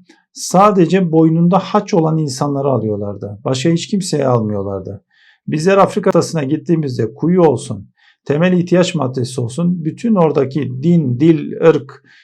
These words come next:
kimseyi ayrım yapmadan herkese dağıtıyoruz. Yalnız oraya gelip de,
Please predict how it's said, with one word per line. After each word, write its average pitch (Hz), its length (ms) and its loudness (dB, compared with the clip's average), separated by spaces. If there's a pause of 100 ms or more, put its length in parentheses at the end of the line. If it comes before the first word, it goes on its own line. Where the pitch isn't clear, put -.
(160)
kimseyi 175 500 2
ayrım 160 420 4
yapmadan 180 560 2
herkese 143 420 0
dağıtıyoruz. 101 720 -6 (280)
Yalnız 156 560 0
oraya 170 320 4
gelip 165 380 0
de, 120 180 -2